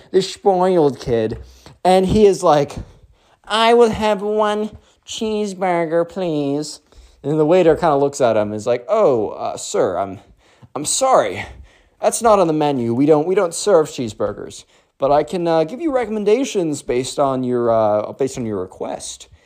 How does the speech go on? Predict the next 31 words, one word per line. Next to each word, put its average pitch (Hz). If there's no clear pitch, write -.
Basically 139
meaning 123
he'll 127
give 123
you 127
the 117
most 117
unsophisticated 131
meal 117
possible 117
to 107
match 117
up 110
with 110
your 104
cheeseburger. 123
But 135
the 127
spoiled 143
kid, 107
Ben, 120
is 107
like, 104
"No, 180
I 247
will 233
not 190
take 190
no 175
for 175
an 190